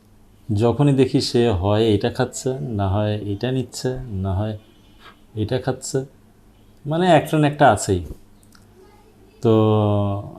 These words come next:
আমি তাকে বললাম যে, "তুই যে এত মাদকাসক্ত, এই জিনিসগুলি বাদ দে না,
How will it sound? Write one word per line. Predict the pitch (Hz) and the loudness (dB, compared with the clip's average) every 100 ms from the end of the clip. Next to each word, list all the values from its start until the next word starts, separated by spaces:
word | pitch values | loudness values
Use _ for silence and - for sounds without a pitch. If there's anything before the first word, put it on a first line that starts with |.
| 139 170 143 | -20 -20 -8
আমি | 107 120 | -4 0
তাকে | 123 135 | 0 2
বললাম | 117 120 113 98 101 113 - - - 107 | 2 2 2 0 -4 -12 -20 -18 -6 -2
যে, | 101 104 101 101 - - - | 0 2 2 -2 -4 -12 -2
"তুই | 135 131 131 | 2 2 2
যে | 127 | 2
এত | 123 120 | 0 0
মাদকাসক্ত, | 117 104 107 117 104 113 - 120 90 90 - _ _ - - - _ - | 0 0 0 -4 -4 -8 -4 -4 -4 -6 -16 _ _ -20 -20 -20 _ -4
এই | 117 | 0
জিনিসগুলি | 127 123 131 | 2 0 0
বাদ | 123 113 117 | 2 0 0
দে | 123 | -2
না, | 98 85 | -2 -4